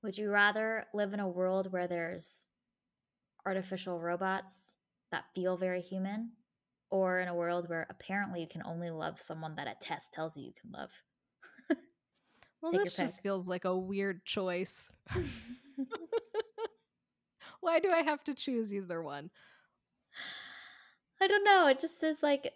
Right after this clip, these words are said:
Speaker 1: um, n-, n-, neither one is favorable. <laughs>
Speaker 2: No.
Speaker 1: You know?
Speaker 2: I, I think, okay, I'm gonna choose After Yang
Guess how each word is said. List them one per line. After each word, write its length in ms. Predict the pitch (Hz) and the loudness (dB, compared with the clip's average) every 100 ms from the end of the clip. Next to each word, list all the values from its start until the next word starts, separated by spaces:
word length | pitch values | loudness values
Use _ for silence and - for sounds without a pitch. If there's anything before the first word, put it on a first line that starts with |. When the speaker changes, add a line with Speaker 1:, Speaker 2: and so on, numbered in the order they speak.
| - | -2
Speaker 1:
um, 580 | 240 233 233 233 233 226 _ _ _ _ _ - | 4 6 4 2 -4 -8 _ _ _ _ _ -12
n-, 160 | 220 233 _ - | -12 -12 _ -14
n-, 500 | 202 - - - 208 | -8 -4 -2 -2 2
neither 380 | 220 233 277 320 | 6 6 6 4
one 400 | 269 277 269 247 - | 6 6 6 0 -2
is 420 | - 220 - - - - | -2 0 -2 -10 -14 -2
favorable. 640 | 202 190 240 269 151 165 190 | 2 4 4 4 4 2 -2
<laughs> 40 | - - - _ _ _ - | -10 -16 -20 _ _ _ -8
Speaker 2:
No. 380 | 180 180 180 247 | -4 -4 -2 0
Speaker 1:
You 100 | 190 | 2
know? 200 | 220 - _ _ _ _ _ _ _ - _ - | 2 -2 _ _ _ _ _ _ _ -20 _ -6
Speaker 2:
I, 280 | 208 220 208 - | -2 -2 -2 -2
I 120 | 220 | -2
think, 240 | 214 262 - | 0 -4 -4
okay, 240 | 208 175 - | -4 -4 -2
I'm 160 | 208 | 0
gonna 180 | 226 311 | 0 -2
choose 300 | - - 285 | 0 0 0
After 360 | - 220 - 202 | 0 -4 -2 -4
Yang 520 | 190 190 175 170 175 | -2 -4 -4 -4 -6